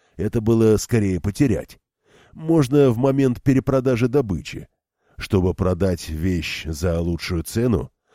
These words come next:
надо найти на неё лучшего покупателя.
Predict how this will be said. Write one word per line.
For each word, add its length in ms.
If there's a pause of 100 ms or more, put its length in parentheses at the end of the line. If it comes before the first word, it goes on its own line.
(120)
надо 380
найти 340
на 80
неё 560 (120)
лучшего 560
покупателя. 840